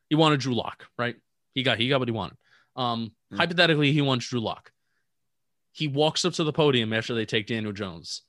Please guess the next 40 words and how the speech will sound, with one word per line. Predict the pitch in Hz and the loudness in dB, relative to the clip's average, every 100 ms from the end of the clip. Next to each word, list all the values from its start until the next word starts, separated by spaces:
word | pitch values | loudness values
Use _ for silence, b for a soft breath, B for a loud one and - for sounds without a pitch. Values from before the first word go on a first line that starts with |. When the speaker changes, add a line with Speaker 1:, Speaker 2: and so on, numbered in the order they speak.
| _ _ _ - | _ _ _ -14
Speaker 1:
And | 107 | -6
the | |
first | 135 127 - | 0 0 0
thing | 120 | -2
that | 117 110 | -2 -2
he | 107 | -2
says | 117 87 85 | -4 -6 -8
is, | 90 - - | -10 -10 -4
<laughs> | |
I, | 170 180 202 | -2 0 2
I, | 202 202 | 2 2
I | |
can | 208 | 2
imagine | 185 151 151 | 2 0 -4
this | 135 | -6
isn't | 139 123 | -6 -6
the | 104 | -2
first | 131 120 | 0 0
thing | - 95 | -2 -8
that | 87 | -10
he | 87 | -14
says, | - - _ b b b _ | -16 -18 _ b b b _
but | 131 | -4
one | 135 | -2
of | 127 | -2
the | |
first | 127 151 143 | 0 0 2
things | 156 131 | 0 0
that | 131 | 0
he | 120 | 0
says | 117 101 | -4 -6
is, | 95 95 | -8 -12
"This | 104 117 - - | -6 -6 -6 -6
organization, | 123 120 110 107 95 95 95 90 _ _ _ _ _ _ _ | -4 -4 -4 -6 -6 -10 -14 -16 _ _ _ _ _ _ _
I | 110 113 | -6 -4
don't | 101 117 107 107 | -2 -4 -4 -6
get | 117 | -4
along | 113 110 107 | -2 -4 -4
with | 104 | -6
them. | 104 92 95 | -8 -8 -12